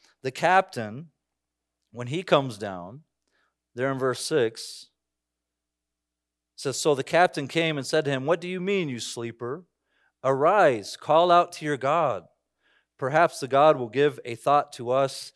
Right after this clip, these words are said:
that we may not perish.'" So the captain comes down and he, he, he tells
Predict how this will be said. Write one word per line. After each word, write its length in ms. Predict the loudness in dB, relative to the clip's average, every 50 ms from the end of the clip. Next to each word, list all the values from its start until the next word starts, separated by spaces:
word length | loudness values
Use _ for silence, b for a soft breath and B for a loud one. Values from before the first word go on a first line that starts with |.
| b b b b b
that 140 | -10 -10 -10
we 120 | -10 -12
may 280 | -12 -12 -12 -10 -10 -10
not 480 | -10 -10 -8 -8 -8 -10 -12 -14 -20 _ _ _ _ _ _ _ _ _ _ _
perish.'" 720 | -12 -12 -12 -12 -12 -14 -16 -18 -20 -20 -20 -20 -20 -20 _ _ _ _ _ _ _ _ _ _ _ _ _ _ _ _ _ _ _ _ _ _ _ _ _ _ _ _ _ _ _ _ _ _ _ _ _ _
So 100 | -16 -14
the 80 | -14 -14
captain 520 | -6 -2 2 2 2 2 0 -4 -8 -8
comes 420 | -4 -4 -4 -4 -4 -6 -10 -14 -16 _ _ _ _ _ _
down 380 | -6 -4 -4 -2 -2 -4 -4
and 180 | -6 -8 -10 -14 -20 _ _ _ _ _ _
he, 160 | _ -6 -4
he, 280 | -4 -2 -4 -4 -4 -6 -6
he 160 | -6 -6 0
tells 300 | 2 4 4 4 2 -2